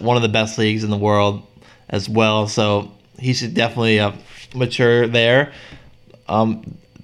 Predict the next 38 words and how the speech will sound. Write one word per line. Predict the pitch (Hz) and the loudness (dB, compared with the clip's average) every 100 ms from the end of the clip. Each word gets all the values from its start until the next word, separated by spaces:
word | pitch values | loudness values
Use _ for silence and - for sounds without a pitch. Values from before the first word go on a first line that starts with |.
| - - | -20 -4
yeah, | 127 | 0
the | 120 107 | 2 0
Kings | 131 127 135 123 | -2 0 0 2
are, | 120 | 0
they, | 113 - 101 113 113 - | -2 -8 -2 -2 -2 -10
they | - 117 | -2 0
have | 151 | 2
a | |
pretty, | 160 170 151 143 | 0 2 2 4
uh, | 131 127 123 - _ - | 4 4 2 -4 _ -4
their | 127 | -2
team, | 131 143 139 135 | 0 0 2 2
they | 120 123 | 2 4
don't | 139 | 4
really | 139 139 | 4 4
know | 131 127 | 6 6
where | 131 | 6
they're | 127 | 4
going | 120 123 | 4 4
right | 120 113 | 2 2
now. | 113 117 | 2 2
They, | 113 117 - - | 2 0 -2 -6
they're | 113 | -4
probably | 113 127 127 | 0 2 4
right | 120 123 | 4 2
in | - | 0
one | 113 | 0
of | 120 | 0
the | 113 - - - | -2 -6 -18 -6
bubble | 113 113 117 | -2 2 0
teams | 120 110 107 | 2 0 0
this | 110 | -4
season. | - 110 107 107 107 110 - - - | 0 0 2 0 -2 -6 -18 -20 -6
Uh, | 104 101 101 | 0 0 2
definitely | 117 113 131 | 0 0 2
looking | 120 117 117 | 2 0 -2
to | 120 | 0
improve | 113 110 120 113 107 107 107 | 0 0 0 2 2 0 -2